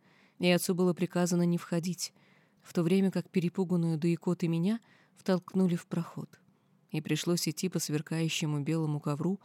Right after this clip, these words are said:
к сидящему за столом из хрусталя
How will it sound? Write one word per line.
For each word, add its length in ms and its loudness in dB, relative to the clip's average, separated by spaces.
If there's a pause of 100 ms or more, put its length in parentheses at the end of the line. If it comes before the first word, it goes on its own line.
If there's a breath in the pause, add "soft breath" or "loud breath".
(380 loud breath)
к 60 -14
сидящему 560 2
за 100 2
столом 540 0
из 140 -4
хрусталя 640 -2